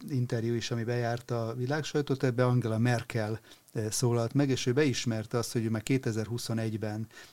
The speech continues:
egy évvel a, ö, lemondása előtt, ö, azt érezte, hogy Moszkvában úgy kezelik, úgy fogadják őt, hogy, ö, mint aki a múlt, és hogy elvesztette a be-,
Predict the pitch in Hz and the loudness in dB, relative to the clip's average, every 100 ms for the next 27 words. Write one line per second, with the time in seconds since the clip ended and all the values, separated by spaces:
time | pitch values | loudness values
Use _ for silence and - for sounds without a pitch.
0 | _ - 107 110 104 110 110 107 110 - | _ -6 -2 -2 0 0 2 0 -2 -4
1 | 120 127 120 120 113 117 113 - 117 113 | -4 0 2 2 2 0 0 0 0 -2
2 | 110 - 113 110 - - _ - 107 110 | -4 -4 -2 -2 -10 -20 _ -8 -4 -2
3 | 131 123 127 120 117 - 117 117 123 - | 0 2 2 4 2 2 2 4 4 4
4 | 120 113 117 117 - 110 110 107 123 117 | 4 4 2 0 0 0 0 0 -2 -2
5 | 117 110 107 113 110 117 110 - 113 104 | 0 0 0 0 0 -2 -2 -2 -2 0
6 | 110 104 - - - - - 104 120 113 | -2 -2 -6 -10 -10 -16 -8 -6 -2 -2
7 | 110 110 - 110 110 117 107 101 107 - | 0 -2 2 2 4 4 2 0 -2 0
8 | 110 117 110 - 113 - 107 | 0 0 0 -2 -4 -2 -2